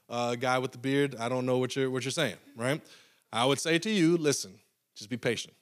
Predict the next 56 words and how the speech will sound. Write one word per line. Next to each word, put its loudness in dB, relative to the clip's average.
right? -8
I -4
would -4
love 2
for -4
you 4
to 0
kinda -4
stick -6
around -2
and 2
ask 0
yourself 0
the -2
question, -4
"Man, 2
what -2
does -2
all 4
those 2
things -2
that 0
I -2
mentioned, -4
what 2
does -2
it -4
look 0
like -4
for -10
you 0
personally?" -6
Because 0
here's 6
the 4
reality 4
when -4
it -6
comes 0
to -6
being, 2
uh, 0
a -4
worshiper, 4
a -8
family 2
member, 0
a -10
steward, 0
and -2
a -6
witness. -4
Yes, 2
those 2
things -2
that 2